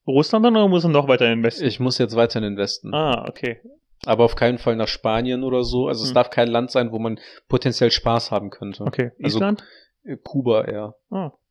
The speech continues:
Speaker 2: Kuba,
Speaker 1: Ich
Speaker 2: Mex-,
Speaker 1: weiß nicht, ob Kuba so
Speaker 2: Mexiko, Peru, irgendwas in die Richtung.
Speaker 1: Ich glaub, ich glaub, die Leute haben da Spaß.
Speaker 2: Schwachsinn.
Speaker 1: Glaub ich schon.
Speaker 2: Schwachsinn, die haben nicht mal eine richtige Demokratie.
Speaker 1: Es ist halt, ja, ja, das kann auch manchmal Spaß bedeuten.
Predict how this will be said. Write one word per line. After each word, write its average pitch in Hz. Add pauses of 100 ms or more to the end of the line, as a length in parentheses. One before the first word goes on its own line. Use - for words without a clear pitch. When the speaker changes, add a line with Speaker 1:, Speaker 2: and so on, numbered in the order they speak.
(200)
Speaker 2:
Kuba, 127
Speaker 1:
Ich 120
Speaker 2:
Mex-, 139
Speaker 1:
weiß 165
nicht, 180
ob -
Kuba 131
so 120
Speaker 2:
Mexiko, 127
Peru, 120 (380)
irgendwas 113
in 107
die 110
Richtung. 104
Speaker 1:
Ich -
glaub, 139 (220)
ich 131
glaub, -
die 131
Leute 139
haben 135
da 120
Spaß. - (440)
Speaker 2:
Schwachsinn. - (280)
Speaker 1:
Glaub 131
ich -
schon. 117
Speaker 2:
Schwachsinn, -
die 107
haben 113
nicht 117
mal 117
eine 117
richtige 117
Demokratie. 110
Speaker 1:
Es 139
ist 151
halt, 156 (460)
ja, 139
ja, 156
das 120
kann 143
auch 139
manchmal 127
Spaß -
bedeuten. 117